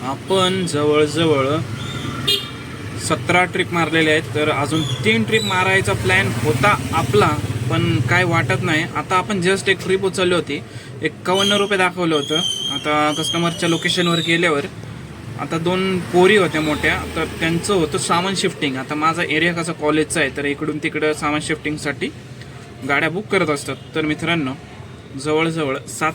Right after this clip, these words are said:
ते आठ बॅगा होत्या तिच्या. तर आपण काय सांगितलं तिला की, "बाबा, होत नाही असं, सामान शिफ्टिंग होत नाही." Uber-ची गाडी आहे आपली, तर Uber-च्या गाडीत जास्तीत जास्त आपण तीन पॅसेंजर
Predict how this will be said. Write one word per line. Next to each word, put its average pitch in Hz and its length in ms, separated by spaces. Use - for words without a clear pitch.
ते 143 60
आठ 147 220
बॅगा 156 220
होत्या 123 240
तिच्या. 123 220
तर - 320
आपण 151 480
काय 156 300
सांगितलं 147 460
तिला 143 180
की, 139 120
"बाबा, 143 280
होत 147 140
नाही 160 160
असं, 139 280
सामान 160 300
शिफ्टिंग 160 500
होत 147 320
नाही." 147 340
Uber-ची 160 560
गाडी 160 420
आहे 151 280
आपली, 156 720
तर 165 280
Uber-च्या 151 400
गाडीत 156 320
जास्तीत 151 320
जास्त 160 280
आपण 147 520
तीन 185 400
पॅसेंजर 170 800